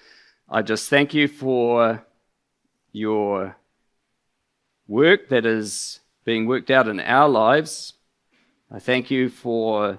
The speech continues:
these children here as they hear the gospel and as they are being brought along to church by their parents,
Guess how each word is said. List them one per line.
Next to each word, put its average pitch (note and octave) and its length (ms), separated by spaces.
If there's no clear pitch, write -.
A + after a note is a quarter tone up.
these G#2+ 160
children D3+ 420
here D3 320
as A2+ 220
they B2+ 480
hear C#3 360
the C#3 120
gospel C3+ 520
and G2+ 160
as G2 180
they G2 420
are G#2+ 140
being G#2+ 320
brought B2+ 320
along C3 340
to A#2 120
church B2+ 600
by G#2 140
their F#2 120
parents, - 840